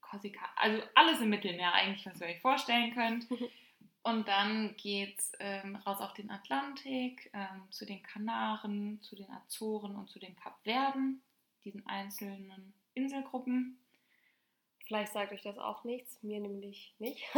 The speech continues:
Speaker 1: Nee?
Speaker 2: <laughs> Nee, null.
Speaker 1: Ja, die Kanaren mit Teneriffa und Fuerteventura kennst du.
Speaker 2: Ja,
Speaker 1: Ja.
Speaker 2: aber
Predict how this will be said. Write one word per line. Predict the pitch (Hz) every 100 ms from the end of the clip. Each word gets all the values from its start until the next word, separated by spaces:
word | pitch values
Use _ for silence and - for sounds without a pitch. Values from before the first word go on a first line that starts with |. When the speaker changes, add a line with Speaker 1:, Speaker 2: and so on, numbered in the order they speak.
| 220
Speaker 1:
Nee? | 214 302 508 -
Speaker 2:
<laughs> | - 208
Nee, | 208 -
null. | 214 202 196 - -
Speaker 1:
Ja, | 175
die | 196
Kanaren | 196 185 196 220 208
mit | 185
Teneriffa | - 180 180 202 214
und | 190
Fuerteventura | - 190 175 180 220 214
kennst | 180 170 -
du. | 214
Speaker 2:
Ja, | 202 202 - _ -
Speaker 1:
Ja. | 175
Speaker 2:
aber | 185 202 202 196 190